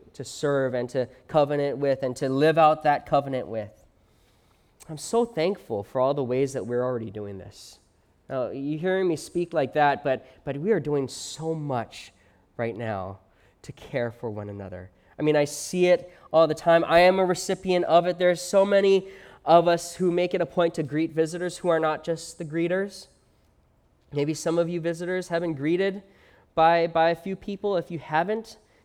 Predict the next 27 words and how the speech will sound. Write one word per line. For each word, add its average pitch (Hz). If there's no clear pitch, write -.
then 160
again, 170
I 147
encourage 180
you, 147
stick -
around 165
after 160
service, 151
and 123
hopefully 185
after 151
this, 180
someone 190
will, 190
will 180
greet 185
you 123
and, 120
and 156
will, 156
will 151
wanna 160
know 170
your 170
story. 165
There 160